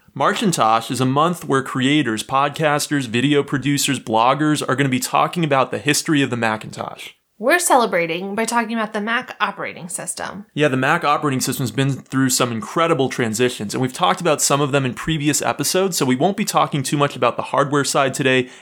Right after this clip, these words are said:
Speaker 1: and we won't really be talking about why the original Macintosh was significant. I'm gonna link to our previous episodes about that in the show notes. We're really just gonna be focusing on how the operating system has transitioned over time.
Speaker 2: Let's start at the beginning.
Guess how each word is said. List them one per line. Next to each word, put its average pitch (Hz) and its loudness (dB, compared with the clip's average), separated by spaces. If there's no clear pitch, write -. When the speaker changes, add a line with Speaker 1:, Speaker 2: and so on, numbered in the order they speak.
Speaker 1:
and 135 0
we 156 4
won't 202 2
really 175 2
be 151 -2
talking 143 -2
about 127 0
why 127 2
the 131 0
original 131 0
Macintosh 120 0
was 117 -2
significant. 117 -2
I'm 151 0
gonna 180 4
link 160 2
to 156 0
our 127 2
previous 151 0
episodes 127 0
about 117 -2
that 120 0
in 123 -4
the 120 -2
show 123 0
notes. 107 -2
We're 139 2
really 180 2
just 156 2
gonna 160 4
be 151 -2
focusing 139 0
on 127 2
how 151 0
the 165 0
operating 139 2
system 123 -4
has 117 0
transitioned 127 0
over 117 2
time. 104 -6
Speaker 2:
Let's 302 0
start 254 4
at 269 -2
the 247 -4
beginning. 202 -4